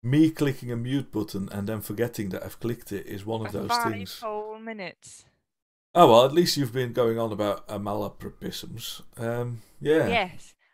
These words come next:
Speaker 2: I wonder how odd my half that conversation started.
Speaker 1: Alex is even trying to ring me, but he can't because I'm on Do Not Disturb on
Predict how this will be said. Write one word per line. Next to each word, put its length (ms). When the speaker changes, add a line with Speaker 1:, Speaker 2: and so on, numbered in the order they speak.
Speaker 2:
I 100
wonder 260
how 220
odd 200
my 200
half 280
that 160
conversation 600
started. 280
Speaker 1:
Alex 240
is 80
even 180
trying 320
to 100
ring 240
me, 100
but 200
he 120
can't 360
because 320
I'm 240
on 380
Do 140
Not 140
Disturb 500
on 100